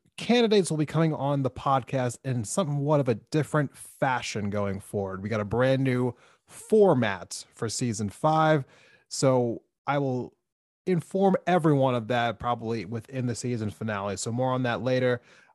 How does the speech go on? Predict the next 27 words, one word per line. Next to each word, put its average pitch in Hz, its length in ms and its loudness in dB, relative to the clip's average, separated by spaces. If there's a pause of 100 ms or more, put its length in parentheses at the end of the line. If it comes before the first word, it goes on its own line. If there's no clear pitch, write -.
(520)
Want 135 120 0
to 123 60 -2
s-, - 240 -18
first 151 300 2
off, 139 240 4
just - 320 -6
thank 143 260 0
my 120 200 0
guest, 123 500 -2
Claudia 135 480 4
Zapata, 147 580 -2
for - 80 -10
coming 113 300 -6
on 117 400 -4 (260)
and 120 100 -8
talking 131 320 -2
with 123 180 -4
me 131 320 -2 (500)
during 120 260 0
this 95 140 -8
podcast. 151 880 2 (520)
This 147 160 0
was 143 100 0
supposed 160 440 2
to 180 60 -2
come 170 200 -2
out, 165 380 -2